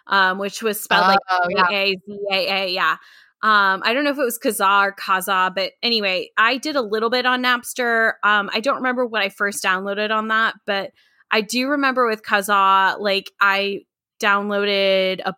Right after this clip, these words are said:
Speaker 1: bunch of Blink one eighty-two and maybe, like, Sum forty-one and Simple Plan. And I know that's very
Speaker 2: <laughs>
Speaker 1: sad, but I was in seventh grade and, like, I was very into pop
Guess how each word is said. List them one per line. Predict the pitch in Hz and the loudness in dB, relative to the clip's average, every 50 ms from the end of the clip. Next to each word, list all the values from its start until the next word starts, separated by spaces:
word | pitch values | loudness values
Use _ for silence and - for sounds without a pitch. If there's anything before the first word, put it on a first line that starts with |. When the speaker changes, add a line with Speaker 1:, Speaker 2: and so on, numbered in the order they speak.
| _ - | _ -2
Speaker 1:
bunch | 196 190 190 202 190 - - - - | 0 0 -2 -4 -6 -6 -8 -4 -2
of | 190 185 185 185 185 180 180 _ | 0 2 2 2 0 -2 -4 _
Blink | 202 202 202 208 196 - | -4 -4 -4 -4 -6 -6
one | 214 208 202 196 | -4 -4 -4 -4
eighty-two | 196 196 180 190 190 180 - _ - - - - - - 208 196 190 180 175 175 175 175 175 175 175 170 - _ - - - - - - _ _ _ - | -6 -8 -8 -10 -14 -16 -12 _ -8 -8 -8 -8 -6 -4 -2 0 0 0 -2 -4 -4 -4 -6 -6 -6 -8 -12 _ -20 -20 -20 -20 -20 -20 _ _ _ -2
and | 208 196 190 190 185 180 180 185 190 190 190 - - _ _ _ | 0 2 2 4 4 4 2 2 0 -2 -4 -8 -14 _ _ _
maybe, | 214 214 202 202 202 226 233 233 233 | -4 -2 -2 -2 -2 -2 -2 -2 0
like, | 226 220 202 190 185 180 - - - | 0 0 0 0 0 -2 -4 -10 -12
Sum | - - - - 196 185 190 - | -10 -6 0 0 2 2 0 -2
forty-one | - 220 208 202 208 208 202 196 196 190 190 | 0 0 0 0 0 -2 -4 -4 -4 -4 -4
and | - - 190 190 175 | -4 -4 -4 -4 -4
Simple | - - 208 190 185 196 190 185 | -6 -4 -4 -4 -2 -2 -2 -2
Plan. | - - - 190 175 175 175 180 190 202 208 214 - | -4 -6 -6 -4 -2 0 0 0 0 0 -2 -4 -6
And | - 196 190 180 - - | -6 -6 -6 -6 -4 -2
I | 185 190 | -2 -2
know | 196 196 190 190 | 0 0 0 2
that's | 190 185 185 185 165 156 | 2 0 0 -2 -2 -2
very | 190 185 180 185 185 180 | -2 -2 0 -2 -2 -4
Speaker 2:
<laughs> | - - | 0 2
Speaker 1:
sad, | 185 170 165 160 170 175 190 - _ - | 4 4 6 4 4 2 -2 -6 _ -2
but | 185 180 165 - _ _ - - - - _ - | 0 0 0 -2 _ _ -20 -20 -20 -14 _ -2
I | 214 214 214 | 0 2 4
was | 233 233 220 220 - | 4 2 2 2 0
in | 220 202 185 | -2 -2 -2
seventh | - - - 196 180 175 175 170 175 - _ _ | -2 0 0 0 0 0 -2 -6 -8 -10 _ _
grade | 190 180 170 165 165 175 180 165 - | -6 -2 -2 0 0 0 0 -2 -2
and, | - 180 180 175 | -4 -4 -4 -4
like, | 180 175 170 165 - - - _ | -4 -4 -4 -6 -8 -12 -8 _
I | 196 202 | 0 0
was | 196 196 185 180 | 2 0 0 0
very | 190 202 202 202 202 202 196 | 0 2 2 2 2 0 -2
into | 196 202 - 202 | -4 -6 -8 -10
pop | - - - 175 170 170 | -8 -4 0 2 2 0